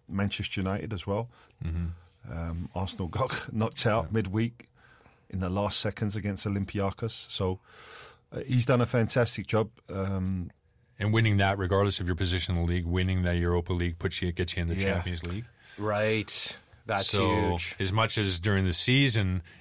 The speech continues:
Speaker 2: it's secondary on your priority list, for sure. But as you get going and it gets deeper into the competition, then it gets more serious for the clubs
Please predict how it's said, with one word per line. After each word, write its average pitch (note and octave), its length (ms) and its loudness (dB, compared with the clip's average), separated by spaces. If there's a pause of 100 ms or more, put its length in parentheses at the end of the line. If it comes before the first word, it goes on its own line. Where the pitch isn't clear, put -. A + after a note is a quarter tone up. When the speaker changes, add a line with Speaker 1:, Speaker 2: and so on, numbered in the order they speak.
Speaker 2:
it's F#2 120 2
secondary F#2+ 720 2
on F2 160 2
your E2+ 280 0 (220)
priority G#2+ 460 4
list, E2+ 400 -2 (720)
for F#2 140 0
sure. A2+ 440 0 (840)
But F2 120 -2
as F#2+ 180 2
you G#2 80 2
get G2 140 2
going G2 300 2
and F2 100 2
it E2 40 -2
gets F2+ 200 -2
deeper F#2+ 320 0
into E2+ 120 2
the E2+ 60 0
competition, E2+ 600 -2
then E2 120 -2
it E2 40 -4
gets D#2+ 220 -6
more D#2+ 140 -4
serious E2 400 -4
for - 140 -8
the D#2+ 100 -8
clubs - 420 -6